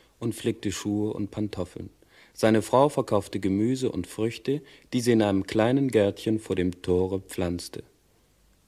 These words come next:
Und viele Leute kauften gern bei ihr, weil sie reinlich und sauber gekleidet war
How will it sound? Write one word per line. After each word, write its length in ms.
Und 160
viele 280
Leute 300
kauften 420
gern 320
bei 140
ihr, 280
weil 200
sie 160
reinlich 520
und 120
sauber 340
gekleidet 600
war 200